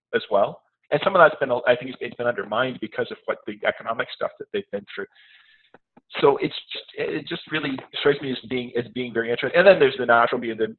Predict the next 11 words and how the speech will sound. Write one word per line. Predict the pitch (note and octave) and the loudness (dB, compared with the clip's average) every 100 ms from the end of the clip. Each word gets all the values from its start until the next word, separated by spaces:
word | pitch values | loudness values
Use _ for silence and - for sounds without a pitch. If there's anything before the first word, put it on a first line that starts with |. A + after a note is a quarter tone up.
| A#2 | 0
the, | A2 G#2+ | 0 0
um, | G#2 G2+ - _ _ - - | -2 -4 -10 _ _ -12 -8
Victoria | C3 - B2+ - | -2 2 4 4
Falls | A2 G#2 A2 | 2 0 -2
is | A2+ A2 | -4 -4
there. | G#2+ | -4
I'd | G#2+ | 0
love | G#2+ - | -2 -4
to | A2+ | -12
see | - G2+ | -10 -6
that. | G#2+ | -4